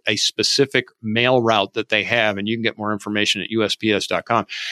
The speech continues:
But you may, it's the same thing. You make up a very simple postcard that is just driving them to your website with a basic description of what you do.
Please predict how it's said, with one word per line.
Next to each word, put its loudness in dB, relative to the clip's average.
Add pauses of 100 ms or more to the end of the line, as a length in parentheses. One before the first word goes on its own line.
But 4
you 4
may, 4
it's 0
the 0
same 2
thing. 2
You -2
make 0
up 0
a -8
very 4
simple 2
postcard 2
that 0 (120)
is -2
just 0 (160)
driving 2
them 4
to 0
your 4
website 2
with 0
a 0
basic 0
description -2
of -4
what 0
you -2
do. 6